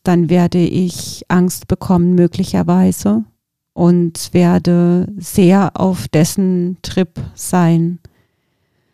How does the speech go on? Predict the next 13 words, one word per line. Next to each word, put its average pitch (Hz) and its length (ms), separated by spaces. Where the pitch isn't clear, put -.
Aber 190 340
irgendwann 190 1080
darf 185 280
ja 190 180
vielleicht 175 880
in 185 240
mir 180 440
durch - 320
zum 175 180
Beispiel 156 420
dieses 190 460
wertfreie 160 640
Beobachten, 196 1080